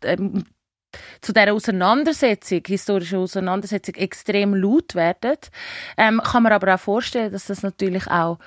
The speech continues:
vielleicht schwierig wird, mit gewissen Familienmitgliedern, ähm, zu reden, gerade über auch so sehr,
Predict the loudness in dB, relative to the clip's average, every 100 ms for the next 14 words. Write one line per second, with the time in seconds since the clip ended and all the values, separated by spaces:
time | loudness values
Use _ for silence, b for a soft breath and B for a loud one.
0 | B -4 0 0 -4 -10 -4 0 4 2
1 | 2 2 2 2 -8 -6 -2 -2 0 -2
2 | -2 -2 0 2 2 2 -2 -2 -2 -2
3 | 0 0 0 -4 B B B B 2 4
4 | 4 2 2 0 -2 4 4 4 -4 0
5 | 2 2 2 4 4 2 2 0 -2 _
6 | -10 0 4 4 2